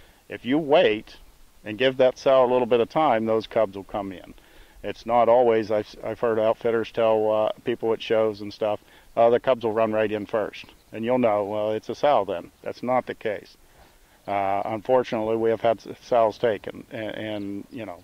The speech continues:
you can't lie about that. It's, uh, if a sow's taken and she's got cubs, nobody wants that. The hunter doesn't want it, we don't want it, but, uh, just wait.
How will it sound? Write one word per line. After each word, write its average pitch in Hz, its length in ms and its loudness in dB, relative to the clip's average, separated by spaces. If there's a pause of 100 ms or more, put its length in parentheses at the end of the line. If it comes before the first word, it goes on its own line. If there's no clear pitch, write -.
(100)
you 160 120 -6
can't 143 240 -2
lie 139 200 2
about - 280 -8
that. - 280 -12
It's, 107 360 -10
uh, 113 200 -12
if 107 100 -14
a 113 80 -10
sow's 127 340 0
taken 113 300 -4
and 104 100 -10
she's 104 200 -16
got 107 200 -6
cubs, 107 320 -6
nobody 107 360 -2
wants 104 240 -14
that. 92 260 -8 (400)
The 95 100 -6
hunter 131 240 2
doesn't 120 320 2
want 113 200 -2
it, 107 80 -2
we 113 180 -6
don't 107 220 -8
want 98 200 -10
it, 95 100 -10 (100)
but, 98 320 -12
uh, 92 120 -8 (280)
just - 180 -12
wait. 95 260 -10